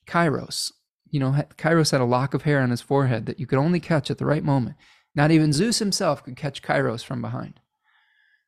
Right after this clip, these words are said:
So if you're trying to catch that moment when it's already passed, there are things that you will try to do that will be out of alignment with who you are and, and what you should be doing.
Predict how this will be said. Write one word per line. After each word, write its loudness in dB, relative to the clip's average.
So 2
if 2
you're 6
trying 2
to 0
catch -4
that 0
moment 0
when -2
it's -6
already 4
passed, -2
there 2
are 4
things 0
that -4
you 4
will 2
try 2
to -2
do -2
that -4
will -2
be 2
out 4
of 0
alignment 0
with -10
who 2
you 4
are 4
and, -4
and -4
what -6
you -8
should -8
be -8
doing. -8